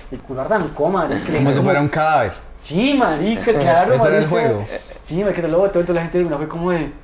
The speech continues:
Speaker 1: "Está muerto, está muerto". Y yo así escondido, cagado, ¿no? Como, "Uy, qué gonorrea, marica, qué chistoso". Claro, marica, entonces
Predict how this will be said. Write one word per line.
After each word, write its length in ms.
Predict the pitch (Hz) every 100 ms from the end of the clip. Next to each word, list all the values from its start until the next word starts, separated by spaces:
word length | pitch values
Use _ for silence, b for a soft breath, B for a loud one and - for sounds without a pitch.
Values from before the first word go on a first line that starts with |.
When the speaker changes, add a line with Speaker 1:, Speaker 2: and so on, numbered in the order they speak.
| -
Speaker 1:
"Está 220 | - 151
muerto, 340 | 156 185 196 202
está 160 | - 160
muerto". 240 | 185 185
Y 40 | 139
yo 80 | 135
así 100 | 135
escondido, 460 | 127 143 139 139
cagado, 420 | 135 156 127 127 127
¿no? 60 | -
Como, 180 | - 185
"Uy, 180 | - 247
qué 80 | 214
gonorrea, 680 | 208 226 226 226 247 247 220
marica, 280 | 202 196 240
qué 160 | 226 226
chistoso". 480 | 240 240 277 285 294 B B B B B -
Claro, 280 | 165 196
marica, 220 | 226 180 196
entonces 180 | 175